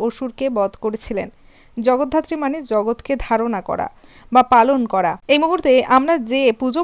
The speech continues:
মণ্ডপটির ছবিটি তুলে ধরছি, কোতলপুর নেতাজি মোড় মা শারদা ক্লাবের জগদ্ধাত্রী পুজো মণ্ডপ।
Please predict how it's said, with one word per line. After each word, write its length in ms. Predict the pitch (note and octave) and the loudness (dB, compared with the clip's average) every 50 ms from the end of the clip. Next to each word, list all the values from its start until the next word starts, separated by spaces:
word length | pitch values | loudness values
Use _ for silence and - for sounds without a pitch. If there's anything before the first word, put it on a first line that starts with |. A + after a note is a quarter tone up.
| E4+ | 0
মণ্ডপটির 460 | E4 D#4 D4 D4+ D4 - - D#4 - - | 0 0 0 -2 -4 -4 -4 -6 -6 -4
ছবিটি 300 | - C4+ B3+ B3+ B3+ B3+ A#3 B3+ | -4 -4 -4 -4 -6 -6 -6 -4
তুলে 180 | A#3+ A#3+ B3 A#3 - | -2 -2 -2 -2 0
ধরছি, 340 | B3 A#3 A#3+ - - C#4 A3+ G#3 G#3+ G#3+ A3+ | -4 -4 -4 -4 -6 -4 -4 -4 -2 -2 -2
কোতলপুর 400 | A3+ A3+ C4+ C#4 C4 - D4 D4 C4 | -2 -2 -2 -4 -4 -4 -4 -2 -2
নেতাজি 340 | A#3 A3 A#3 A3+ A3 B3 C4 B3+ A3+ | -2 -2 -2 -4 -4 -2 -4 -2 -2
মোড় 160 | G#3 A3 B3+ - A#3 A#3+ | -2 -2 -4 -4 -2 0
মা 100 | B3 C4+ C4 | 0 0 2
শারদা 300 | - D#4+ D4+ D#4 C#4+ D#4 D4+ | 0 -2 0 0 0 -2 0
ক্লাবের 280 | - C4+ A#3 A3+ C4+ B3+ A#3 A#3 | 2 2 2 2 2 -2 -2 -2
জগদ্ধাত্রী 480 | G#3+ A3+ A3 A3 A#3+ A#3+ A3+ - C#4 C4 - | -2 -2 -2 -4 -4 -6 -6 -6 -10 -10 -8
পুজো 180 | B3+ A#3 C#4 C4+ B3+ | -8 -6 -4 -4 -2
মণ্ডপ। 300 | A3+ G#3 G3 G3 A#3 C4 | -2 -2 -2 -2 -4 -4